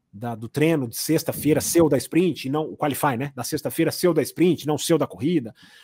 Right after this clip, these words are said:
Ter a sprint sábado de manhã, ter o qualifying depois. Enfim, eles tão mexendo nisso, então ainda não bateram o martelo, não.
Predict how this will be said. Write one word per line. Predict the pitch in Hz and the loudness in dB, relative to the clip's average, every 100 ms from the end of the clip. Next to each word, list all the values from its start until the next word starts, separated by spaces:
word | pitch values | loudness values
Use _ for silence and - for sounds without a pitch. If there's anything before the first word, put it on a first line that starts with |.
| - | 0
Ter | 190 | 4
a | 208 | 4
sprint | - 180 175 | 4 2 2
sábado | - 170 160 | 6 6 6
de | 135 | 2
manhã, | 127 139 185 | 2 2 6
ter | 202 | 6
o | |
qualifying | 202 175 143 165 | 6 2 2 -2
depois. | 156 - 151 180 107 - _ _ _ 208 | -4 -4 0 0 0 -12 _ _ _ -6
Enfim, | 220 156 | -2 -2
eles | 110 | 0
tão | 165 | 2
mexendo | 185 - 185 180 | 2 0 0 0
nisso, | 156 185 202 | 0 -2 -4
então | 175 180 | -4 -2
ainda | 180 180 | -2 0
não | |
bateram | 180 160 165 | 0 2 0
o | 165 | 0
martelo, | 143 135 135 | -2 -4 -6
não. | 85 | -8